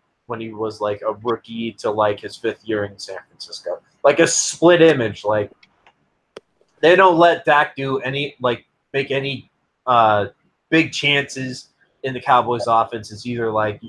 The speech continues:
all right, if your first read or second read is there, just throw it to Zeke.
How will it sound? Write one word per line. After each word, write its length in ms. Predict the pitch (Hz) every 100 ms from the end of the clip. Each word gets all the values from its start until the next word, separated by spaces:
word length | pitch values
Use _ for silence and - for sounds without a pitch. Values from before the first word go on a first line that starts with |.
| -
all 60 | 117
right, 180 | 107
if 140 | 104 95
your 120 | 101
first 280 | 127 120 -
read 160 | 120
or 80 | 104
second 300 | 110 110 107
read 180 | 107 107
is 200 | 101 -
there, 140 | 101 95
just 280 | - -
throw 200 | - 123
it 80 | 147
to 60 | -
Zeke. 280 | - -